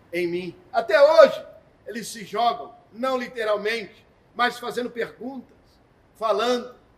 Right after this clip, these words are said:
conversando. É um outro jogar, sabendo que eu estarei lá para conversar.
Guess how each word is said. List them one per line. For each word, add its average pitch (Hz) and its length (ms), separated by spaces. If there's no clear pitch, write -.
conversando. 226 840
É 196 80
um 262 160
outro 285 360
jogar, 226 760
sabendo 214 680
que 202 100
eu 196 80
estarei 180 420
lá 185 500
para 180 180
conversar. 165 880